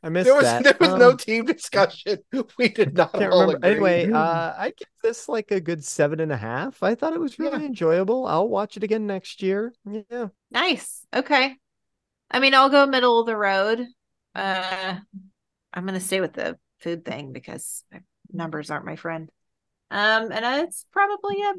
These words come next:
Speaker 3: unfrosted sugar cookie.
Speaker 2: I don't know what that means.
Speaker 1: I don't either.
Speaker 3: Means something to me.
Speaker 2: I don't know what our,
Speaker 3: Okay.
Speaker 2: I don't know. So are we, <laughs> here's the thing. Are we all gonna have our own ranking system?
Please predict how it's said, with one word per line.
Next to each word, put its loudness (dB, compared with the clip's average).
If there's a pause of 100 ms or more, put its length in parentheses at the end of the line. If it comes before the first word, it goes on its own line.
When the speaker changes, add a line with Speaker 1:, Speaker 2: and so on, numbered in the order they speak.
(240)
Speaker 3:
unfrosted -2
sugar -10
cookie. -12 (2250)
Speaker 2:
I 0
don't 2
know 6
what 4
that 2
means. 0 (300)
Speaker 1:
I 4
don't 2
either. -2 (720)
Speaker 3:
Means -6
something -2
to -4
me. -2 (360)
Speaker 2:
I 4
don't 6
know 8
what 10
our, 8
Speaker 3:
Okay. -2
Speaker 2:
I 8
don't 6
know. 8 (140)
So 0 (160)
are 10
we, 4 (140)
<laughs> -14
here's 2
the 2
thing. 4
Are 4
we 8
all 10
gonna 6
have 2
our 6
own 2
ranking -8
system? -2